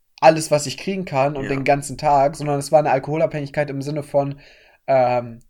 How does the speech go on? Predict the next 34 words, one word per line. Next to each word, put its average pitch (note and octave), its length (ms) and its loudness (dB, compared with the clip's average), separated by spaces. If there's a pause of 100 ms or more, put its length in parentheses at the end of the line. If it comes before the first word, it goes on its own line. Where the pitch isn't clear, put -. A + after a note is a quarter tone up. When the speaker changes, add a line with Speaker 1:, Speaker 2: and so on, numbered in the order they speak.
(340)
Speaker 1:
"Ach D#3+ 220 4
ja, A#2+ 320 4
komm, G#3+ 240 -2
heute F3 240 2
Abend E3 480 2 (140)
mach D#3 160 4
ich D#3 100 -4
mir D#3+ 100 -4
mal D3 140 0
einen B2+ 160 -2
Wein A3 260 4
auf, A3 360 2
gönn G3+ 180 0
ich A#3+ 160 -10
mir G#3 140 -4
mal." G3+ 420 4 (320)
Und D#3 300 2
aus, D3+ 160 6
aus D3 340 4
heute F#3 240 6
Abend E3 320 4
wird D#3+ 160 -4
halt D#3 260 2
jeder D#3+ 360 6
Abend F#3+ 340 8
und D#3 100 -6
dann D#3 240 2
würden D#3+ 200 -2
daraus C#3+ 320 4
zwei E3+ 260 4
Gläser D#3 340 4
Wein C#3+ 220 2
pro A#2+ 180 -2
Abend. G#2 400 2